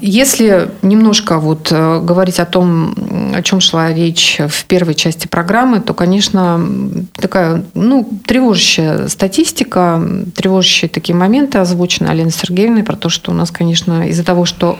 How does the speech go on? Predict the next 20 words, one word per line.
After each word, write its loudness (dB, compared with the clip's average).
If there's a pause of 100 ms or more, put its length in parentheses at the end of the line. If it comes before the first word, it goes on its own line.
очень 2 (180)
хорошо 0 (100)
поставлена -2
диагностика -2 (380)
случаев 0
онкозаболеваний, 2
крови, 2 (1000)
э, 4
выявляется, 2 (120)
ну, 2
вот -2
больше, 0
от -4
года 0
к -8
году 0
все -6
больше -2
и 0
больше. -4